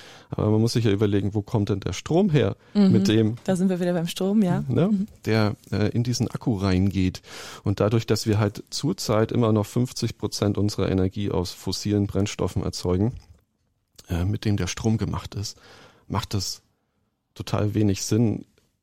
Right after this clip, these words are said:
Speaker 1: sozusagen fossile zu verbrennen, um dann die Elektrizität zu nutzen, um so einen kleinen Roller anzutreiben.
Speaker 2: Mhm.
Speaker 1: Plus, es muss ja auch irgendwie ein, äh, stinkender L K W, äh, rumfahren und diese, diese kleinen Roller wieder einsammeln und zum,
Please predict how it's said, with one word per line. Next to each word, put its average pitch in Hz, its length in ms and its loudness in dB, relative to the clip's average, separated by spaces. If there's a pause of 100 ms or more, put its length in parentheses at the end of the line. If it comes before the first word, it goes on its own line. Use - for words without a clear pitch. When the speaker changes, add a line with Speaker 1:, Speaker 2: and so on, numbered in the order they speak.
(220)
Speaker 1:
sozusagen 98 580 0
fossile 110 480 -2
zu - 140 -4
verbrennen, 107 480 0
um 98 160 -2
dann 104 240 2
die 107 120 -8
Elektrizität - 680 -4
zu - 140 -2
nutzen, 104 300 0
um 95 120 0
so 95 100 -2
einen 95 60 0
kleinen 92 260 0
Roller 95 280 0
anzutreiben. 160 600 -4
Speaker 2:
Mhm. 160 80 -2 (580)
Speaker 1:
Plus, 90 520 -4 (580)
es - 140 -4
muss 95 140 0
ja 110 100 2
auch 98 120 -2
irgendwie 98 320 2
ein, 95 260 2 (220)
äh, 87 220 -2
stinkender 95 760 0
L 101 120 2
K 98 220 0
W, 113 220 4
äh, 117 340 -2
rumfahren 110 760 2 (400)
und 104 240 -4
diese, 104 380 2 (120)
diese 104 200 -2
kleinen 101 260 2
Roller 104 260 2
wieder 98 180 0
einsammeln 101 500 2
und 95 160 0
zum, 98 240 0